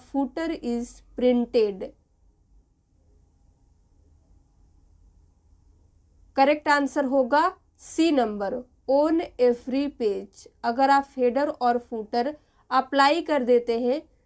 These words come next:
फिर पेज को प्रिंट करेंगे, तो ए कॉमन सी बात है कि वो हर पेज पे ही प्रिंट होगा, क्योंकि हर पेज पे है।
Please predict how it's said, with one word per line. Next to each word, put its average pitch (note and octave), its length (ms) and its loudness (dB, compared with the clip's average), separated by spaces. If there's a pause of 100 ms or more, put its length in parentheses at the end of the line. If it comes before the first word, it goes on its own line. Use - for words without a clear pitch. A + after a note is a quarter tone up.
(160)
फिर F4 140 -2 (100)
पेज D4+ 300 -4
को F4 180 -6
प्रिंट C#4 440 -2
करेंगे, B3+ 420 2
तो D4+ 340 -6
ए D4 260 -2 (340)
कॉमन D4+ 340 2
सी F4 180 -4
बात C4 340 0
है D4+ 100 -4
कि D4 160 -6
वो C4+ 260 -2 (120)
हर B3+ 240 -2 (140)
पेज B3 320 -2
पे A#3 180 -2
ही C#4+ 220 -2 (400)
प्रिंट D4+ 340 0
होगा, A#3 340 0
क्योंकि D#4 520 -6 (280)
हर D4 140 0
पेज D#4+ 360 -6
पे D4+ 200 -4
है। D4 180 -2